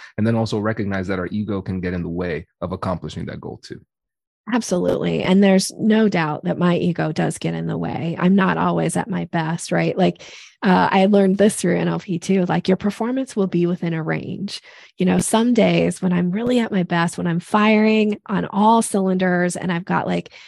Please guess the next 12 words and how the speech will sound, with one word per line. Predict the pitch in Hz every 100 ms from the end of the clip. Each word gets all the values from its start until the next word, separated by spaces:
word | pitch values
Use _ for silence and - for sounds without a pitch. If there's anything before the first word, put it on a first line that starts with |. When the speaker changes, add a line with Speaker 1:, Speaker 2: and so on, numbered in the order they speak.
| - - -
Speaker 2:
you | 196
know, | 175
I'm | 180 190
well | 202 233 220
rested, | 202 190 - 190 185 190 -
uh, | - -
you | 190
know, | 160
well | 175 233
fed, | 240 - 202 190 185 185 - - _
well | 185 208 226
hydrated, | 220 196 185 185 185 185